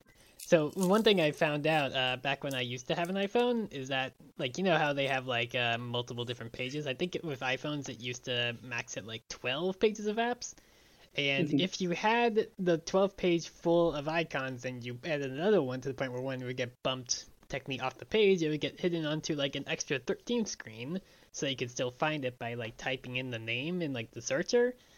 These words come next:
Speaker 1: but it wouldn't display. And because it's an Apple product and you can't ever get rid of all that extraneous bullshit they put on them, I would always <laughs> have to do that every time that they had an update 'cause it would reset everything. And it's like, "Oh, time to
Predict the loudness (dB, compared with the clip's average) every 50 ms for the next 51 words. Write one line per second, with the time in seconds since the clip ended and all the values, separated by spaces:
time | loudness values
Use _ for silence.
0 | _ _ -2 -2 0 0 -2 -2 -2 -2 -4 -6 -8 -6 -2 0 2 2 2 0
1 | -2 -4 -8 -10 _ _ _ _ _ _ _ _ -2 -2 -2 -2 0 2 2 2
2 | 2 0 -2 -4 -2 0 2 2 2 2 0 0 0 0 0 0 0 -2 -4 -6
3 | -6 -6 -4 -2 -2 -2 -2 -2 -2 0 0 0 2 2 0 0 0 0 0 -2
4 | -2 -2 -2 0 0 2 2 0 -2 -2 -2 -4 -2 -2 -2 -2 0 0 -2 -2
5 | -4 -6 -4 -2 2 2 2 2 2 2 0 -2 -2 -4 -6 -4 -2 -2 -4 -4
6 | -6 -6 -4 -4 -4 -2 -2 -4 -2 0 0 2 2 2 0 -2 -2 -2 -2 -4
7 | -2 0 0 0 -2 -4 -8 -6 -4 -2 0 4 4 4 4 2 -2 -6 -6 -4
8 | -4 -2 -2 -2 0 0 -2 -2 0 0 0 0 0 -2 -2 -2 -4 -4 -2 -4
9 | -4 -4 -4 -6 -2 -2 -2 -2 -2 -4 -4 -4 -4 -2 2 2 2 2 0 -2
10 | -4 -6 -6 -6 -6 -6 -6 -8 -10 -12 -18 -20 -20 -20 -20 _ -8 -6 -6 -4
11 | -4 -2 0 0 0 0 0 -2 0 2 2 2 4 2 2 0 0